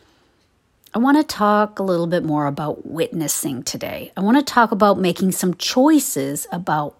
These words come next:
what we really witness and how we do that. A verse in Isaiah reads, "Ye are my witnesses, saith the Lord, that I am God." That's Isaiah forty-three, verse twelve.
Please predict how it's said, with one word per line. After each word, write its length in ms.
what 420
we 140
really 460
witness 540
and 160
how 160
we 160
do 240
that. 240
A 80
verse 300
in 100
Isaiah 560
reads, 400
"Ye 400
are 220
my 180
witnesses, 680
saith 360
the 120
Lord, 420
that 240
I 400
am 320
God." 460
That's 240
Isaiah 400
forty-three, 560
verse 260
twelve. 460